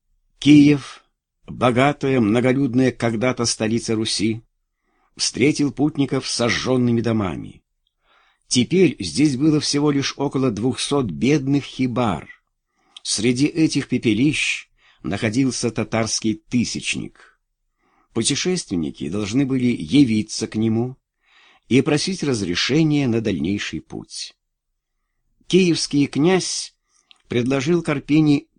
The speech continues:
переменить лошадей на татарских, привыкших находить траву под снегом. Из Киева четвертого февраля тысяча двести сорок шестого года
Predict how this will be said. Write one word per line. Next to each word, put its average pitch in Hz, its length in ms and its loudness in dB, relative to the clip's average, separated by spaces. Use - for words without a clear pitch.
переменить 151 720 4
лошадей 95 500 -2
на 78 140 -6
татарских, 135 920 -6
привыкших 160 800 0
находить 101 540 -4
траву 101 320 -4
под 104 180 -8
снегом. 58 580 -8
Из 175 260 2
Киева 92 580 -6
четвертого 139 640 0
февраля 80 640 -8
тысяча 147 440 -2
двести 98 420 -4
сорок 127 340 -6
шестого 90 460 -6
года 62 420 -12